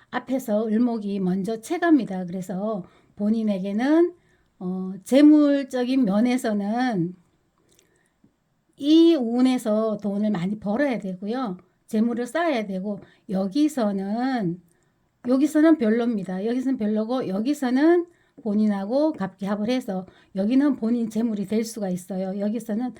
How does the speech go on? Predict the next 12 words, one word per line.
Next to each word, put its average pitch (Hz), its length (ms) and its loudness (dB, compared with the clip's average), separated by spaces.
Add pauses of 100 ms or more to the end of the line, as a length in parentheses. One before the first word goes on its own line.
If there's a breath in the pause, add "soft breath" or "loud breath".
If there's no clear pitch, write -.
(320 loud breath)
아주 269 640 -2
재물이 208 380 -2
많이 190 260 -2
쌓입니다. 226 580 -2
이렇게 214 280 -8
자축합해서 214 920 -6
또 214 140 -10
본인에게 220 760 0
재물이 202 340 -4
들어오네요. 220 840 -2 (380 loud breath)
갑기합, 247 640 -4
자축합. 185 600 -8